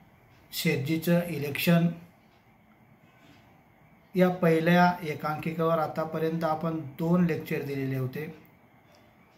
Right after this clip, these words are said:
थोडासा भाग राहिलेला होता पहिल्या एकांकिकेचा. आता शेटजीचं election ही जी काही एकांकिका जी काय आहे,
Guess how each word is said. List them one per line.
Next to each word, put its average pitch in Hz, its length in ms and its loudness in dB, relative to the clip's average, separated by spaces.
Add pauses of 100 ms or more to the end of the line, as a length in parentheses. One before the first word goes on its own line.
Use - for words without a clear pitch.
(380)
थोडासा 196 580 0
भाग 170 380 6
राहिलेला 143 320 0
होता 139 220 -4
पहिल्या 135 360 -6
एकांकिकेचा. 131 840 -6 (3250)
आता 185 200 0
शेटजीचं 185 680 2
election 196 720 4 (160)
ही 208 180 -4
जी 202 140 -2
काही 202 240 2
एकांकिका 185 600 4
जी 165 200 2
काय 160 180 2
आहे, 135 200 -2